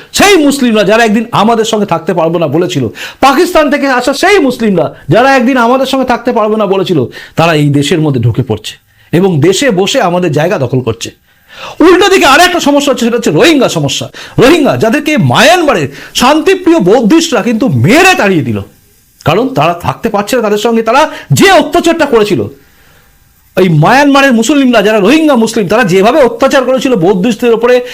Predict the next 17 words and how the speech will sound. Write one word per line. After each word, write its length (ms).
যেভাবে 340
কেটে 280
দিয়েছিল, 260
তার 140
নৃশংস 540
ভিডিও 300
আমরা 200
দেখেছি। 280
নৃশংসতার 680
চরম 340
জায়গা 220
আছে। 120
আপনি 220
যদি 100
খোঁজেন, 360
সে 160
সময়কার 420